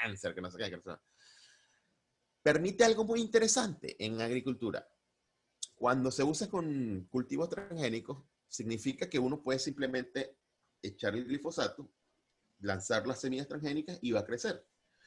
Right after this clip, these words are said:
No hay necesidad de remover las hierbas manualmente o de, eh,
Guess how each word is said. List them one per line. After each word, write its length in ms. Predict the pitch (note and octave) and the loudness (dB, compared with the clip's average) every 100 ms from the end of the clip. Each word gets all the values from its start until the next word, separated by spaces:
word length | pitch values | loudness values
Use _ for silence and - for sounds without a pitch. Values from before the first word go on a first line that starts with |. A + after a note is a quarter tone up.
| - - | -20 -12
No 380 | B2 C#3+ D#3+ E3+ | 0 6 10 10
hay 180 | G#3+ B3+ | 10 8
necesidad 720 | A#3 C#3+ C#3 B2+ B2 C#3+ F#3+ | 4 2 -2 2 6 6 6
de 240 | B2 E3+ | 4 4
remover 720 | - A2 A#2+ A2+ A2+ B2+ F3 | 4 2 2 4 8 8 8
las 220 | A#2+ A2+ A#2+ | 0 -2 2
hierbas 340 | C#3+ - D3 | 2 2 0
manualmente 800 | A#2+ A2 A#2 B2+ D3 - G#3+ - | 0 0 0 0 -2 -4 -10 -2
o 160 | A#2+ A#2 | 4 6
de, 300 | A2+ C3+ - | 6 4 2
eh, 480 | G#2+ F#2 F2 D#2+ | 0 2 0 -2